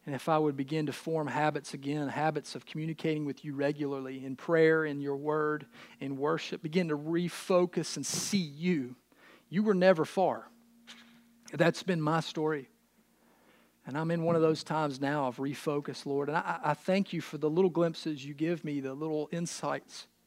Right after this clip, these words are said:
But your people today, some of them are going through great pain. Some of them are going through great struggle. Some of them have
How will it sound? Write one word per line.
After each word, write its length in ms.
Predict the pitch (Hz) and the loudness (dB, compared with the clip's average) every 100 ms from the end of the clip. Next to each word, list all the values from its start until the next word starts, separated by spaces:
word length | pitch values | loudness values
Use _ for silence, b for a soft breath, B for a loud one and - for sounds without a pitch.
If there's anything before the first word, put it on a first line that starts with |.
| _ _ - _ _ _ | _ _ -20 _ _ _
But 140 | 170 160 - | -2 -2 4
your 140 | 208 | 4
people 400 | 214 226 220 190 | 6 4 4 2
today, 440 | - 139 139 131 - _ _ b b b | 0 0 2 2 -4 _ _ b b b
some 240 | - - 165 | -10 0 2
of 100 | 165 | 2
them 160 | 180 | 2
are 60 | 160 | 2
going 260 | 151 160 151 | 2 0 0
through 140 | 165 | -2
great 260 | 147 156 151 | 2 0 2
pain. 440 | 147 147 147 147 - _ b b b b b | -2 0 0 -2 -8 _ b b b b b
Some 200 | - 165 | -4 -2
of 80 | 156 | 2
them 140 | 170 | 2
are 80 | 165 | 2
going 280 | 151 160 160 | 2 2 2
through 140 | 170 | 0
great 240 | 147 156 156 | 2 2 2
struggle. 600 | - 170 160 156 151 - _ _ _ b b b b b b b | 2 4 6 6 4 -2 _ _ _ b b b b b b b
Some 240 | - - 151 | -10 -4 0
of 120 | 170 | 4
them 220 | 170 180 | 6 6
have 380 | - 185 151 | 6 4 2